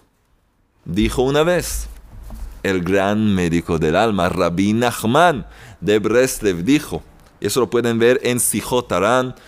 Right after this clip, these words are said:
el libro Las Conversaciones de Rabbi Nachman, y ahí lo van a encontrar, la conversación, que es la enseñanza número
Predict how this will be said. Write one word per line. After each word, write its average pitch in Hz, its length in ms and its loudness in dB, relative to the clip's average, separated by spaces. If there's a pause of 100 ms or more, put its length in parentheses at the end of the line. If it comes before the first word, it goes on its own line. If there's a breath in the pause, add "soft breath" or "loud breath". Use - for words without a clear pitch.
(160 loud breath)
el 92 160 -2
libro 110 300 2
Las 87 260 -2
Conversaciones 90 1080 -2 (1400 loud breath)
de 101 440 0 (160)
Rabbi 80 320 -2
Nachman, 143 640 0 (840)
y 98 340 0 (280)
ahí 98 300 0
lo 98 100 0
van 95 140 -2
a 92 40 -2
encontrar, 107 960 0
la 85 220 -6
conversación, 101 880 -2
que - 140 -16
es - 100 -12
la 62 80 -6
enseñanza 107 760 -2
número 101 560 0